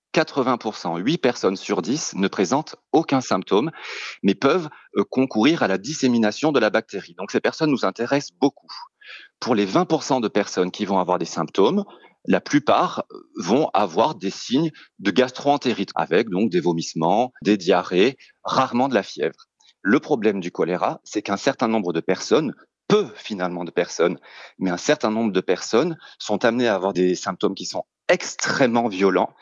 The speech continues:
avec des diarrhées qui sont extrêmement intenses. Et la complication du choléra, finalement, n'est pas la complication de la bactérie,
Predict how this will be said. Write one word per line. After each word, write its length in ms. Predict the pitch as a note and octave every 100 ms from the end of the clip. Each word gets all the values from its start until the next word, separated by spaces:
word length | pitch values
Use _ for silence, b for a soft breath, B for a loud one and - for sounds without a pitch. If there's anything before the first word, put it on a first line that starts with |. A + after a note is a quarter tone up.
| B B B
avec 260 | - G#2
des 120 | F#2+ G2+
diarrhées 320 | F#2 A2 C3
qui 100 | A#2
sont 220 | - G2 - _
extrêmement 840 | - G3+ - - - C3+ A2 A2 G2 -
intenses. 520 | G2 F2+ E2+ A#2 - - B B B
Et 80 | G2+
la 100 | F2
complication 640 | C#3 D3+ D3+ B2 - A2
du 100 | F#2+
choléra, 360 | G#2+ G2 F#2
finalement, 440 | F2+ F#2 F2+ F2+ F2+
n'est 100 | E2+
pas 140 | F#2+
la 100 | F2
complication 600 | - F#2+ F2 F#2 E2+ F#2
de 100 | F2+
la 100 | D#2+
bactérie, 800 | D2+ A#2+ - - F#2+ F#2 F3+ -